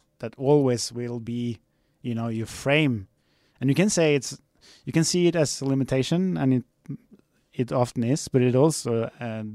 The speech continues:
the reality of being here, you know, that you will always be limited to some kind of identity of who you think you are.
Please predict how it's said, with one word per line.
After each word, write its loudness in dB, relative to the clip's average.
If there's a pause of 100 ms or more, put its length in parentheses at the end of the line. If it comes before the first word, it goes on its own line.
(920)
the 0
reality 2
of -10 (100)
being 2
here, -8
you -6
know, -2
that -8
you 0
will 0
always 4
be -2
limited -4 (960)
to -4
some 2
kind 0
of -8
identity -8 (520)
of -18
who 2
you -2
think -6
you -6
are. -6